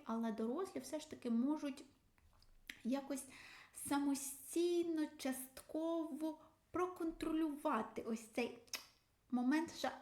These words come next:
«не гризи нігті, добре, не гризу». Оніхофагія формується під впливом зовнішніх факторів, так? Тобто зовнішня ось ця травмуюча ситуація з-, формує, що раз і вже пообгризали ми всі нігті.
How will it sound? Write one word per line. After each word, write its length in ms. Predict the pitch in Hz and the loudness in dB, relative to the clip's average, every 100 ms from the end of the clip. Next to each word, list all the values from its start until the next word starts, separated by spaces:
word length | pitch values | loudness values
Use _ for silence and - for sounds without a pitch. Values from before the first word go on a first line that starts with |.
| - 254 | -6 2
«не 240 | 254 262 | 6 6
гризи 480 | 233 262 247 254 247 | 4 2 0 4 4
нігті, 520 | 214 180 - - 320 | 2 -2 -12 -14 -10
добре, 500 | 240 233 - - 247 | -4 -2 -2 -4 0
не 160 | 285 277 | 2 2
гризу». 720 | 247 254 240 - - - - - _ _ - - - - | 2 2 0 -2 -10 -10 -12 -16 _ _ -20 -10 -4 2
Оніхофагія 840 | 277 285 254 254 269 320 359 320 277 | 4 2 -2 0 2 2 2 0 -2
формується 580 | 254 247 285 294 262 240 | 0 4 6 4 2 -4
під 280 | - 233 - | -6 -8 -6
впливом 440 | - 262 233 226 | -2 0 4 4
зовнішніх 560 | 220 214 208 208 277 285 | 4 2 0 0 -2 -2
факторів, 520 | - 302 311 302 285 | -4 -4 -4 -10 -8
так? 220 | - 294 - | -6 -6 -6
Тобто 280 | 226 - 214 | -12 -8 -6
зовнішня 460 | 220 208 220 233 | -4 -4 -6 -6
ось 160 | 220 - | -6 -6
ця 140 | 214 208 | -8 -6
травмуюча 500 | 220 220 208 208 214 | -2 0 2 0 -4
ситуація 640 | 220 208 277 311 339 311 240 | -4 -6 -4 -2 -2 -2 -4
з-, 220 | 208 220 - | -4 -8 0
формує, 800 | 311 349 330 302 262 247 285 349 | 0 2 4 6 6 4 0 -2
що 300 | - - 277 - - - _ _ - _ - | -6 -6 -6 -8 -20 -20 _ _ -20 _ -4
раз 340 | 294 415 - | -2 -4 -6
і 100 | 311 | -2
вже 200 | 262 311 339 | 0 0 -2
пообгризали 640 | 247 226 240 220 226 339 320 | -2 -2 0 -2 0 -2 0
ми 160 | 233 | 0
всі 220 | 254 - 226 | 0 -2 0
нігті. 460 | 226 233 - 277 | 0 -2 -10 -12